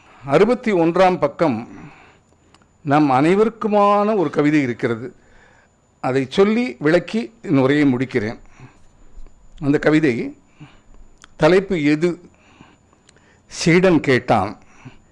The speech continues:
"எது முக்கியம், பயணமா, போய் சேரும் இடமா?" குரு சொன்னார்,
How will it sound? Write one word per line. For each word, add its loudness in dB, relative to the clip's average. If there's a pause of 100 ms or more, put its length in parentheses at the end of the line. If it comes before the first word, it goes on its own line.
(540)
"எது 2
முக்கியம், 0 (960)
பயணமா, 2 (520)
போய் 4
சேரும் 2
இடமா?" 2 (1080)
குரு 4
சொன்னார், 0